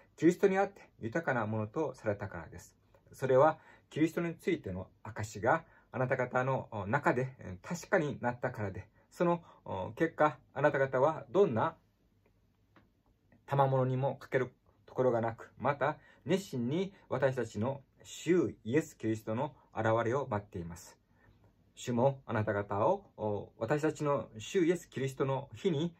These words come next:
責められるところのないものとして、最後まで固く保ってくださいます。神は真実であり、その方のおめ-、お召しによって、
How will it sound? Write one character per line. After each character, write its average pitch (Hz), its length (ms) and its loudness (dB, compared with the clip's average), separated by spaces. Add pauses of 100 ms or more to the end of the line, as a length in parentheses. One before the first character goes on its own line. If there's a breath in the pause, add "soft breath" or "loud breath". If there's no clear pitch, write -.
責 131 180 -4
め 131 300 2
ら 131 120 4
れ 135 60 2
る 135 120 0
と - 80 -16
こ - 100 -12
ろ 139 140 0
の - 0 -
な 156 160 -2
い 143 80 -2
も 147 100 -4
の 143 80 0
と 117 160 -2
し 110 80 -6
て、 - 100 -20 (440 soft breath)
最 180 280 4
後 117 120 2
ま 92 140 -4
で 160 380 0
固 110 240 -6
く 196 260 -2 (100)
保 107 180 -4
っ 107 60 -6
て 143 200 -2
く - 140 -18
だ 104 80 -4
さ 98 140 -8
い 90 60 -8
ま 87 140 -12
す。 - 180 -20 (800 soft breath)
神 135 320 2
は 131 360 2
真 135 260 -4
実 117 200 -8
で 113 80 2
あ 104 60 2
り、 101 160 -6 (180)
そ 120 140 -4
の 131 140 2
方 139 240 0
の 143 280 -2
お 101 200 -6
め-、 139 220 -4 (180)
お 143 60 -4
召 175 100 6
し 185 140 -2
に 190 60 2
よ 185 80 4
っ - 20 -8
て、 - 200 -16